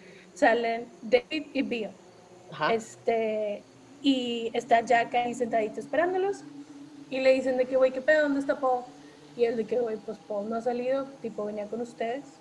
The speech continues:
Speaker 2: Ujú.
Speaker 1: Y ellos le, de que dicen de que, "No, güey, o sea, se nos perdió hace rato cuando veníamos, eh,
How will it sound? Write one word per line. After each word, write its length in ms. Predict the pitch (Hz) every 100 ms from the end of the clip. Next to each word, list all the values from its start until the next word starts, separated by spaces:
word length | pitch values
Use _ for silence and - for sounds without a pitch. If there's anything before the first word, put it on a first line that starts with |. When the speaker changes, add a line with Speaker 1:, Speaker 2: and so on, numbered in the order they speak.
| - -
Speaker 2:
Ujú. 360 | 170 - 170 185 - - - -
Speaker 1:
Y 200 | 294 302
ellos 520 | 302 277 254 254 254 240 -
le, 200 | 254 247
de 220 | 233 233 226
que 120 | 233
dicen 260 | 233 226
de 100 | 226
que, 100 | 220
"No, 200 | 220 254
güey, 160 | 320 302
o 40 |
sea, 100 | 277
se 120 | 233 240
nos 160 | 226
perdió 400 | - 240 233 220
hace 220 | 233 262
rato 380 | 277 277 269 254
cuando 220 | 254 254
veníamos, 500 | 233 220 202 208 - -
eh, 520 | 247 226 214 202 175